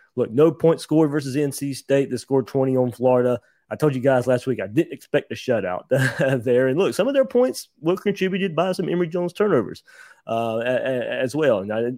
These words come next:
I didn't think it was likely to get another shutout for a team. It's hard to, uh, it's hard for a team to be shut out twice. I mean, you could have been playing Furman for all I care. <laughs> And if they would have got shut out last week, it'd have been hard to shut them out again this week. It's just, you know, it, the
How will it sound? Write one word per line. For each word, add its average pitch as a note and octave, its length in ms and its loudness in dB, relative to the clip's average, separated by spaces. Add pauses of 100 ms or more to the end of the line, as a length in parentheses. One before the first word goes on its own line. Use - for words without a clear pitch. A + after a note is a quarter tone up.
I C3 100 0
didn't D3+ 260 -6
think D#3+ 180 -4
it D3+ 80 2
was C3 140 -4
likely C3+ 360 0
to B2 120 0
get A#2+ 140 0
another A2+ 420 -4
shutout G2 480 -4
for G2 120 -10
a F#2+ 60 -12
team. G#2 140 -12
It's G#2 100 -12
hard C3 320 2
to, B2 120 2
uh, A#2+ 200 -6
it's - 140 -10
hard F3+ 240 -4
for G#2 140 -14
a F#2 40 -18
team G2+ 160 -20
to F#2+ 80 -16
be F#2 80 -20
shut F#2+ 300 -6
out - 160 -6
twice. F#2+ 280 -2
I D#3+ 40 4
mean, D3 120 2
you F3+ 60 0
could C#3+ 140 -2
have A2+ 40 -2
been A2 140 -2
playing A2 460 -2 (680)
Furman G#2 540 2
for G#2+ 160 -4
all G2 160 0
I G#2 100 -2
care. G2+ 280 -4
<laughs> A#2+ 40 -2 (220)
And C#3+ 400 4
if - 260 -8
they D#3 140 4
would D#3+ 100 6
have D3 60 2
got C3 180 4
shut C#3+ 220 6
out C3 120 6
last B2+ 260 4
week, C3 120 0
it'd B2 140 0
have B2 80 -2
been A#2 140 -2
hard A#2+ 240 2
to A#2 40 -4
shut B2 160 0
them A#2 140 0
out A2 100 -2
again G#2 260 -6
this G#2 180 -6
week. G#2+ 120 -2
It's A2 160 -6
just, B2+ 520 -2
you B2 100 0
know, G#2+ 180 -2
it, A2 220 -4
the A#2 180 -10